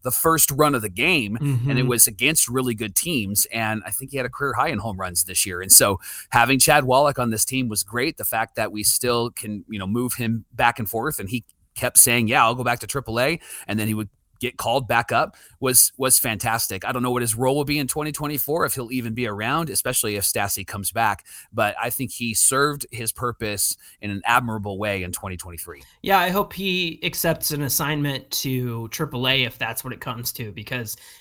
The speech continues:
Speaker 2: having him in the system and somebody that you, you know, and you know him well, and he
Speaker 1: Yeah.
Speaker 2: knows the staff well,
Speaker 1: Yeah.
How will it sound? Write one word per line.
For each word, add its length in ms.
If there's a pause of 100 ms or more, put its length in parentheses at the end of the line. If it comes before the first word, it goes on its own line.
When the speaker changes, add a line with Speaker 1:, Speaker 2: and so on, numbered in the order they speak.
(140)
Speaker 2:
having 300
him 220
in 100
the 80
system 600 (300)
and 200
somebody 320
that 180
you, 300 (260)
you 180
know, 560 (120)
and 180
you 60
know 200
him 200
well, 400
and 120
he 100
Speaker 1:
Yeah. 140
Speaker 2:
knows 200
the 80
staff 420
well, 260
Speaker 1:
Yeah. 260